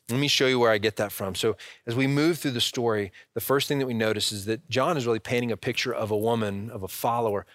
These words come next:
who loved Jesus with all her heart. A couple things to remind us of. So just in the previous chapter, you know, when Jesus' disciples had abandoned him, Mary is at the foot of the cross as Jesus dies. She's there to witness him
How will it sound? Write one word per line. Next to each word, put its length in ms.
who 100
loved 540
Jesus 280
with 140
all 500
her 120
heart. 400
A 460
couple 240
things 500
to 100
remind 320
us 100
of. 140
So 160
just 220
in 60
the 100
previous 380
chapter, 440
you 120
know, 80
when 140
Jesus' 340
disciples 500
had 220
abandoned 540
him, 160
Mary 440
is 100
at 140
the 80
foot 160
of 40
the 60
cross 640
as 160
Jesus 320
dies. 380
She's 420
there 560
to 120
witness 440
him 280